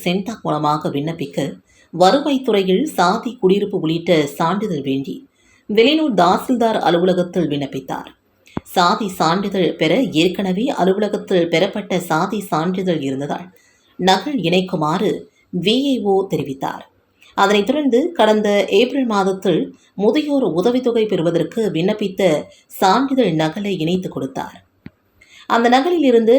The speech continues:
சீல் மற்றும் துணை தாசில்தார் கையெழுத்து மாற்றப்பட்டு இருந்ததால் சந்தேகமடைந்த அவர் தாசில்தார் சேகரிடம் தெரிவித்தார். தாசில்தார் சேகர் உத்தரவின் அடிப்படையில்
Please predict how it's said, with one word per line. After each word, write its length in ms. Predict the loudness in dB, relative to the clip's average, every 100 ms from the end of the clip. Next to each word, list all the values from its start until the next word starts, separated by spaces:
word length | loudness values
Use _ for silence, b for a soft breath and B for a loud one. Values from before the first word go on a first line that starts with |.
| 2
சீல் 320 | 0 0 2
மற்றும் 320 | 0 -2 -2 -2
துணை 220 | 0 0 2 4
தாசில்தார் 600 | 2 2 -2 2 2 0 -2 -2
கையெழுத்து 480 | 2 2 2 0 -2 -2 -2
மாற்றப்பட்டு 560 | 0 0 -4 -6 -6 -2
இருந்ததால் 420 | -2 0 0 0 -2
சந்தேகமடைந்த 720 | -2 -2 -2 -4 -4 -4 -2 -4 -4
அவர் 200 | -6 -10 _ B B B B -8 2
தாசில்தார் 600 | 4 4 2 0 2 2 2
சேகரிடம் 540 | 2 2 0 -2 -2 -2
தெரிவித்தார். 480 | -6 -8 -10 -10 -12 _ _ _ b b -10
தாசில்தார் 680 | 2 4 4 0 0 -2 0
சேகர் 340 | 0 0 -4 -6 -10 _ -6 -4
உத்தரவின் 380 | 0 0 0 -2
அடிப்படையில் 460 | -2 -4 -4 -8